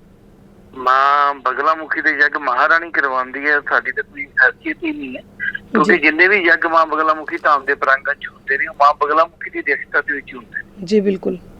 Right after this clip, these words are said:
Speaker 1: ਔਰ ਬੜੇ ਵਧਾਈ ਦੇ ਪਾਤਰ ਨੇ ਡਾਕਟਰ ਸਾਹਿਬ, ਜਿਹੜੇ ਬ੍ਰਹਮਾ ਜੀ ਦਾ ਯੱਗ ਕਰਵਾ ਰਹੇ ਨੇ।
Speaker 2: ਹੂੰ।
Speaker 1: ਇਹਨਾਂ ਨੇ ਪਹਿਲਾਂ ਵੀ, ਅ, ਬੱਗਾ ਕਲਾਂ ਵੀ ਇੱਕ ਯੱਗ ਕਰਵਾਇਆ ਸੀ।
Speaker 2: ਹੂੰ।
Speaker 1: ਔਰ ਇਸ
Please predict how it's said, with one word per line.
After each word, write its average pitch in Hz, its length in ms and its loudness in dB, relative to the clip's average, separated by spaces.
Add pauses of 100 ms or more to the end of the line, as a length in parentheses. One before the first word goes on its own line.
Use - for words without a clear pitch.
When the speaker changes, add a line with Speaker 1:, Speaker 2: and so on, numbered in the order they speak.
(120)
Speaker 1:
ਔਰ 135 280 4
ਬੜੇ 139 200 2
ਵਧਾਈ 143 340 0
ਦੇ 135 120 -4
ਪਾਤਰ 147 380 0
ਨੇ 156 240 -2
ਡਾਕਟਰ 135 240 0
ਸਾਹਿਬ, 147 240 0 (180)
ਜਿਹੜੇ 131 400 0
ਬ੍ਰਹਮਾ 123 360 0
ਜੀ 135 100 0
ਦਾ 139 100 4
ਯੱਗ 127 260 2
ਕਰਵਾ 127 300 0
ਰਹੇ 131 140 0
ਨੇ। - 120 -10 (300)
Speaker 2:
ਹੂੰ। 190 180 -8 (100)
Speaker 1:
ਇਹਨਾਂ 151 200 2
ਨੇ 147 100 4
ਪਹਿਲਾਂ 139 340 2
ਵੀ, 160 460 -2 (100)
ਅ, 131 220 2
ਬੱਗਾ 123 320 -2
ਕਲਾਂ 143 220 0
ਵੀ 143 100 -4
ਇੱਕ 139 120 -8
ਯੱਗ 127 200 0
ਕਰਵਾਇਆ 127 400 -2
ਸੀ। 160 220 -14 (320)
Speaker 2:
ਹੂੰ। 202 340 -2
Speaker 1:
ਔਰ 120 300 2
ਇਸ 120 180 2